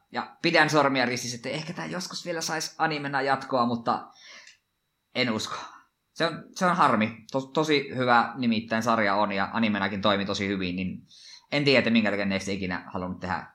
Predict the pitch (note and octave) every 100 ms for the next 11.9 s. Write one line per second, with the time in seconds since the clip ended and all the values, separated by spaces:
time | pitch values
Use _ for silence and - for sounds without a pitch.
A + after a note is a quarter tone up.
0 | _ G2 F2+ F2+ F2 E2+ G2 F2+ F#2+ F2+
1 | F#2 F#2 F2 E2+ - F2+ - - D#2+ -
2 | _ _ _ _ _ _ _ _ - F#2+
3 | F#2 G#2+ A#2 B2 - A#2+ A2+ A2 G#2 G2
4 | G#2 G2+ G#2+ A2 G2+ G#2+ G2+ A2+ A2 G#2+
5 | G#2 G#2+ G#2+ G2+ G#2 G2+ G2 G2 G#2 G#2
6 | E2+ G#2 G2 G2+ G2+ - G#2 G2+ G2+ G2
7 | F#2+ G2+ G2 G2 - G2+ G2 G2 G2 G2
8 | G2 F#2 F#2 F2 F#2+ F#2+ F2+ F2 F#2 -
9 | _ _ _ _ _ _ _ _ - A2
10 | G2 - A#2 - A2 G#2 G#2 - G#2 G2
11 | F#2 F#2 F2+ - - F#2+ F#2 - -